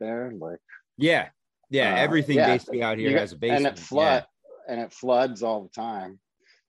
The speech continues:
Speaker 1: you know, <laughs> so why, you know, like, that's just a house, okay, but, like, you know, they wouldn't do <laughs> that on purpose and all these, it's retarded, <laughs> and, uh, the evidence is just everywhere, man. I lo-, and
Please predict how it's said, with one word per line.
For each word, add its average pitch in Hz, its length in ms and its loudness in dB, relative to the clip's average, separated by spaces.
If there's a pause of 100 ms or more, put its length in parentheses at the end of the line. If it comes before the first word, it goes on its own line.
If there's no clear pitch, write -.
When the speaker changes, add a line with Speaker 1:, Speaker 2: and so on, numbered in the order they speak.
(120)
Speaker 1:
you 104 100 -10
know, 101 140 -4
<laughs> - 80 -8
so - 180 -6
why, 165 340 0
you 127 140 -8
know, 123 220 -2
like, 113 260 -6 (420)
that's 147 200 -2
just 156 200 -6
a 123 60 0
house, 110 400 -4
okay, 95 400 -8
but, 80 160 -14
like, 87 200 -6 (520)
you 107 80 -4
know, 90 140 0
they 107 100 2
wouldn't 139 320 4
do 147 180 4
<laughs> - 80 2
that 190 140 0
on 147 160 -4
purpose 151 480 -10
and 101 80 -12
all 98 180 -10
these, 85 220 -14 (160)
it's - 220 -6
retarded, 131 680 2 (120)
<laughs> 107 140 -10
and, 110 220 -10 (140)
uh, 98 220 -4 (800)
the 117 120 2
evidence 147 440 4
is - 60 -4
just 135 220 2
everywhere, 120 440 4
man. 101 260 -4
I 107 80 0
lo-, 113 260 0
and 113 300 -10